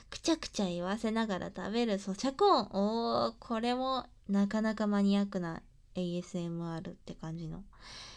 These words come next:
十九。心音。お、心音も多いですね、なかなかね。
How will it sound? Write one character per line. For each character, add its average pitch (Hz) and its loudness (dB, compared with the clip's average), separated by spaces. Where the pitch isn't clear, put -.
十 262 8
九。 392 4
心 359 2
音。 370 2
お、 208 0
心 359 2
音 480 4
も - -
多 - 6
い 240 6
で 202 8
す 190 0
ね、 190 2
な 185 0
か 175 -6
な 175 -4
か 170 -6
ね。 185 -4